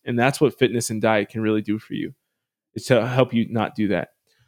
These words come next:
So going back to what I was talking about, you, you start to clean up your diet as you're doing the fitness and the activities that most come naturally to you, right? If you need to sign up for a softball league or whatever, get your ass out of your house, get off your butt, find a friend at work that you can go on a walk with at lunchtime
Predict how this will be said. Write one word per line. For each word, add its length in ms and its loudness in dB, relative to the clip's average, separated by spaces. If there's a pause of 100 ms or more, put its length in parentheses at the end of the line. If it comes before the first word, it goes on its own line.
(120)
So 140 4
going 200 4
back 200 4
to 60 0
what 120 6
I 40 6
was 120 0
talking 300 2
about, 340 0
you, 340 6
you 120 2
start 200 4
to 60 -6
clean 220 2
up 120 0
your 100 6
diet 360 2
as 240 2
you're 80 4
doing 260 2
the 60 -4
fitness 440 0
and 160 -4
the 240 -4
activities 600 2
that 160 2
most 340 2
come 180 -2
naturally 420 0
to 140 -8
you, 160 0
right? 180 0
If 120 -6
you 100 0
need 140 0
to 60 -2
sign 220 0
up 80 -2
for 100 -4
a 20 0
softball 480 2
league 160 0
or 60 0
whatever, 340 2 (420)
get 200 4
your 80 6
ass 140 4
out 160 4
of 60 0
your 100 2
house, 220 2
get 140 0
off 200 4
your 100 4
butt, 340 0 (380)
find 200 4
a 60 4
friend 200 4
at 100 4
work 240 4
that 160 2
you 60 -2
can 100 0
go 240 4
on 80 4
a 60 6
walk 300 4
with 180 4
at 160 2
lunchtime 600 -2